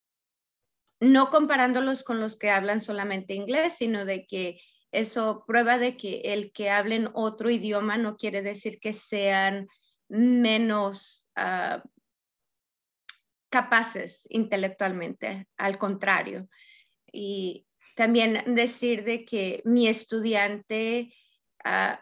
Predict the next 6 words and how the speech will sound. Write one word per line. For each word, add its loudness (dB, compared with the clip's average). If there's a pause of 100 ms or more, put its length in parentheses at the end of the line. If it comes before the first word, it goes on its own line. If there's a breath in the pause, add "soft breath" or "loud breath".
(140)
fue 0
clasificado 0
como -4
aprendiz -2
de -4
inglés -4